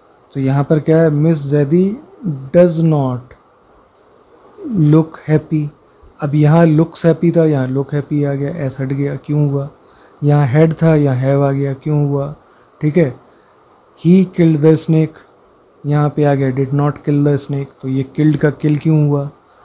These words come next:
ठीक, इसी तरह से यहाँ पे रमन plays hockey, तो यहाँ पे आ गया रमन does not और यहाँ play आ गया, एस हट गया। तो ये सारी चीज़ें आपको आगे समझने को मिलेंगी।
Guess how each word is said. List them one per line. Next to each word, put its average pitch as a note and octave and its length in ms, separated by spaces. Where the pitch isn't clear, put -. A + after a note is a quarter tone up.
ठीक, F3+ 240
इसी F3 220
तरह D#3+ 240
से F3 340
यहाँ D#3 300
पे D#3+ 220
रमन D#3+ 340
plays D3+ 380
hockey, D#3+ 380
तो C#3 60
यहाँ C#3+ 160
पे C#3+ 180
आ C#3 120
गया C#3+ 180
रमन D3 480
does C3+ 180
not D#3 400
और C#3+ 80
यहाँ B2+ 260
play C#3+ 200
आ C#3+ 120
गया, C#3+ 320
एस C#3 200
हट C3+ 120
गया। C#3 240
तो D3 60
ये D#3+ 220
सारी D#3+ 360
चीज़ें D#3+ 340
आपको D3+ 300
आगे D3 220
समझने C#3 480
को C3+ 120
मिलेंगी। C#3 580